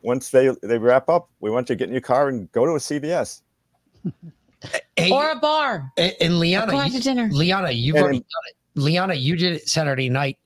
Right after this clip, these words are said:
Speaker 2: and you didn't even know you were doing it then, but you did it Saturday night with everybody else that you met up with. So you're already, you're already ahead of the game.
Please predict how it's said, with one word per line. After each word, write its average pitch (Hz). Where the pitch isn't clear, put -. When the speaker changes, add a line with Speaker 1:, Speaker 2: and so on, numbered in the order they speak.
Speaker 2:
and 120
you 131
didn't 143
even 135
know 139
you 127
were 110
doing 143
it 131
then, 117
but 131
you 120
did 147
it -
Saturday 131
night 127
with 110
everybody 117
else 123
that -
you 123
met 127
up 139
with. 85
So 143
you're 185
already, 151
you're 139
already 165
ahead 139
of 131
the 120
game. 127